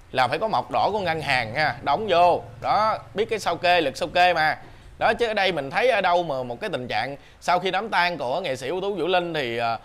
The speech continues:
Hồng Phượng tậu xe hơi. Ô, và nhiều cái khoản khác nữa, mua nhiều cái khoản khác nữa.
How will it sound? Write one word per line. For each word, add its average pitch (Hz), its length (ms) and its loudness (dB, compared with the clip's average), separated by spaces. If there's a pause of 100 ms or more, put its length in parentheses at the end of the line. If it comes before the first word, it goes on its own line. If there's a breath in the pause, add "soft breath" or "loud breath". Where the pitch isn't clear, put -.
(180 loud breath)
Hồng 123 200 -4
Phượng 123 260 -4
tậu 123 200 -4
xe 180 160 2
hơi. 196 300 6 (760 soft breath)
Ô, 185 580 2
và 147 140 4
nhiều 151 220 2
cái 226 140 -2
khoản 170 240 -2
khác 269 220 2
nữa, 160 480 -2
mua 185 160 -2
nhiều 160 160 -2
cái - 60 -6
khoản 165 200 -4
khác 247 180 -2
nữa. 202 200 -6